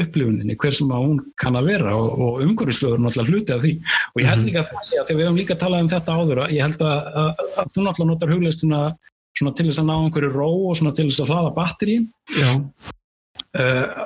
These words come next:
Speaker 1: en ég hef alltaf litið á hana líka eins og, eh, svona einhverja æfingu fyrir daglegt líf.
Speaker 2: Já, einmitt.
Speaker 1: Og, og
Speaker 2: Útskýrðu
Speaker 1: það er
Speaker 2: fyrir mig hvernig þú ert að gera þetta núna. Þú bara förum yfir það. Fyrir hlustund-, fyrir hina,
Speaker 1: Já,
Speaker 2: hina,
Speaker 1: já.
Speaker 2: hina sárafá hlustundu þáttarins.
Speaker 1: <laughs> Já.
Speaker 2: Það kann þetta verið það stendur tekningasamt.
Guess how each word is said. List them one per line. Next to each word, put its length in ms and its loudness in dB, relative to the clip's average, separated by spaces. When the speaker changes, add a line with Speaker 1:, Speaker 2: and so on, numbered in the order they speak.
Speaker 1:
en 120 -2
ég 120 2
hef 120 0
alltaf 200 -2
litið 240 0
á 80 2
hana 160 2
líka 280 0
eins 240 2
og, 240 2
eh, 440 0
svona 200 0
einhverja 320 0
æfingu 360 0
fyrir 340 -2
daglegt 300 0
líf. 200 -2
Speaker 2:
Já, 140 2
einmitt. 480 0
Speaker 1:
Og, 80 0
og 140 0
Speaker 2:
Útskýrðu 300 0
Speaker 1:
það 40 2
er 80 2
Speaker 2:
fyrir 120 2
mig 140 0
hvernig 440 -2
þú 160 0
ert 100 -2
að 80 -4
gera 160 0
þetta 140 0
núna. 320 0
Þú 140 -2
bara 260 0
förum 380 -2
yfir 240 0
það. 200 -2
Fyrir 360 -2
hlustund-, 520 0
fyrir 200 0
hina, 160 2
Speaker 1:
Já, 160 0
Speaker 2:
hina, 160 2
Speaker 1:
já. 40 0
Speaker 2:
hina 160 2
sárafá 640 0
hlustundu 480 0
þáttarins. 540 2
Speaker 1:
<laughs> 20 -18
Já. 400 -2
Speaker 2:
Það 200 2
kann 240 0
þetta 200 0
verið 240 2
það 120 0
stendur 280 0
tekningasamt. 720 0